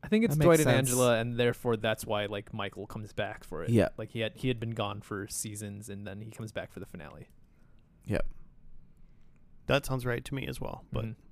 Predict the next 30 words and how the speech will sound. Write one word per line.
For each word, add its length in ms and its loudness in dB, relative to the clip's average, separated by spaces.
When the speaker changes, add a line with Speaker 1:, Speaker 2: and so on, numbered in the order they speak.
Speaker 1:
Those 220 10
are 40 8
the 80 2
Speaker 2:
I 40 4
Speaker 1:
things 120 4
I 40 8
Speaker 2:
remembered 400 6
Speaker 1:
remember. 200 2
That's 120 0
Speaker 2:
wedding. 60 -2
Speaker 1:
about 120 -4
it. 140 -10
Speaker 2:
Yeah. 180 -2
Speaker 3:
Yeah. 140 -10
Uh, 580 6
okay, 240 4
so 120 0
my 140 6
predictions 480 4
are, 400 6
'cause 180 -8
I 80 4
remembered 380 2
Michael 260 2
came 240 0
back. 320 2
Michael 340 2
says 300 2
something 460 2
uncomfortable 800 2